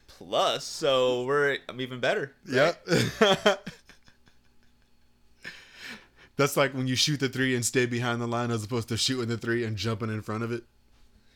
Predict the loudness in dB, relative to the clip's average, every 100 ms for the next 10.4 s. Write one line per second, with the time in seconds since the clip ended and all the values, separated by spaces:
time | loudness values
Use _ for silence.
0 | _ _ _ -18 -18 -8 -6 -6 -8 -14
1 | -20 _ _ _ -2 -2 0 -4 -4 -4
2 | -2 0 2 2 2 0 0 -2 -4 0
3 | 2 4 2 0 -6 _ _ _ _ _
4 | _ _ _ _ _ _ _ _ -20 _
5 | _ _ _ _ _ -16 -12 -10 -4 -2
6 | -2 -2 -6 -8 _ -20 _ _ _ _
7 | _ _ _ -10 -6 -4 0 0 0 0
8 | 0 0 -6 -6 -4 -4 -6 -6 -6 -6
9 | -6 -6 -8 -10 -12 -10 -12 -12 -12 -10
10 | -10 -10 -12